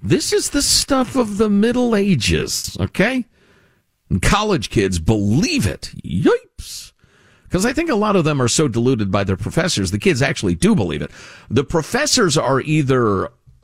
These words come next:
uh, theoretical lunatics, or they understand the power they can wield if they get the kids on their side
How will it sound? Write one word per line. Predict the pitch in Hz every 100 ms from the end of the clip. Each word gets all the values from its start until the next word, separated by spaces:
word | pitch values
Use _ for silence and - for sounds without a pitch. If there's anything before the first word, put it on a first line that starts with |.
| - _ _
uh, | 90 73 -
theoretical | - 196 175 165 160 - 104 92
lunatics, | 92 143 185 175 180 165 -
or | 87 120
they | 117
understand | 135 123 - 120 104
the |
power | - 113 123 110
they | 101 101
can | 92 90
wield | 110 101 95 -
if | 123 -
they | 113
get | 98 101 104 -
the | 101
kids | 87 110 87 87
on | 92 95
their | 90
side | - 92 90 85